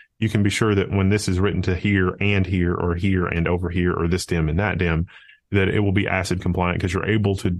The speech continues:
to reconstruct what happened when the system comes back up. The, the interesting thing is that the amount of persistent memory you need is not all of the memory, not everything that the database system is using. If you have a relatively small amount of persistent memory, it's able to do that. And so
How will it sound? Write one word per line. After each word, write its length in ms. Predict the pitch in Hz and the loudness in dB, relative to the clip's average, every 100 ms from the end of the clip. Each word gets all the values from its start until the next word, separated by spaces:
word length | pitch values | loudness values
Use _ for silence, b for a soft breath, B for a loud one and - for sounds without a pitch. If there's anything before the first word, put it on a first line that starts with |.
| - | -6
to 220 | - 98 90 | -2 0 2
reconstruct 500 | 101 104 92 104 92 | 0 0 0 0 -2
what 120 | 90 | -2
happened 340 | 101 110 92 92 | -2 -2 0 0
when 100 | 90 | 0
the 60 | |
system 320 | - 90 90 | 0 -2 -2
comes 200 | 85 82 | -4 -4
back 220 | 82 - - | -4 -4 -2
up. 240 | 98 - _ _ _ _ b b _ _ _ | -2 -4 _ _ _ _ b b _ _ _
The, 200 | 117 113 - - | -2 -2 -4 -4
the 220 | 113 110 | 0 0
interesting 500 | - 208 - - 113 | 0 -2 -2 -2 -2
thing 320 | 98 101 95 | 0 0 0
is 400 | - 107 101 95 | 0 0 0 0
that 240 | 95 95 - | 0 0 0
the 120 | 110 | 0
amount 260 | 107 120 113 | 2 2 0
of 140 | 98 | -2
persistent 440 | - 98 107 - | -4 -2 -2 0
memory 280 | 98 101 92 | 0 2 2
you 80 | 90 | 4
need 240 | 110 127 | 2 2
is 80 | 95 | 2
not 240 | 104 120 - | 2 0 0
all 240 | 139 185 | 0 2
of 80 | 123 | 2
the 80 | 101 | 2
memory, 340 | 90 85 87 | 2 0 2
not 220 | 98 101 | 0 0
everything 500 | 127 131 123 113 113 | 0 2 0 2 0
that 140 | 95 - | 0 0
the 80 | 95 | 0
database 360 | 98 92 87 | 0 0 0
system 280 | - 90 90 | -2 -4 -2
is 100 | 80 | 0
using. 280 | 113 117 85 | 2 2 0
If 120 | 85 | 0
you 60 | 107 | 0
have 120 | 95 | 2
a 100 | 92 | 2
relatively 500 | 113 127 127 104 101 | 2 2 0 0 -2
small 480 | - - 143 185 214 | -2 0 0 2 2
amount 240 | 131 95 | 2 0
of 100 | 87 | -2
persistent 440 | - - 85 - | -4 -4 -4 -4
memory, 260 | 87 85 87 | -2 0 -2
it's 120 | 101 | -2
able 200 | 85 80 | -4 -2
to 80 | 85 | -2
do 160 | 98 190 | 0 2
that. 240 | 92 - | 2 0
And 120 | 98 | -2
so 240 | - 101 | 0 2